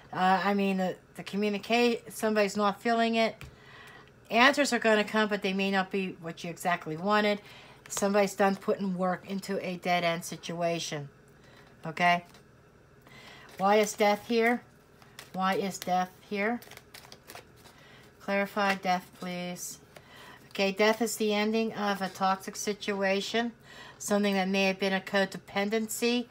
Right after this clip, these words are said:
This may have been addiction. You could maybe a, a Capricorn that you were dealing with. And somebody, who's, and we got the Nine of Wands again. Got the Nine of Wands here, the Nine of Wands here. This is somebody who,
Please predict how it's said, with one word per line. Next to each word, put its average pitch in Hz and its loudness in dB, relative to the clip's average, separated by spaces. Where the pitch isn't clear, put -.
This 190 -4
may 196 2
have 190 0
been 190 -2
addiction. 214 0
You 208 0
could 175 -6
maybe 180 -4
a, 160 -4
a 156 -6
Capricorn 220 2
that 214 -2
you 226 -2
were 220 0
dealing 220 0
with. 240 6
And 202 4
somebody, 190 0
who's, 180 -8
and 180 2
we 185 -6
got 185 -6
the 185 -8
Nine 180 -2
of 175 -6
Wands 165 -6
again. 254 4
Got 185 -6
the 190 -4
Nine 196 2
of 196 0
Wands 175 -2
here, 226 2
the 220 0
Nine 190 0
of 185 -4
Wands 175 -6
here. 160 -4
This 196 0
is 220 -4
somebody 220 2
who, 196 0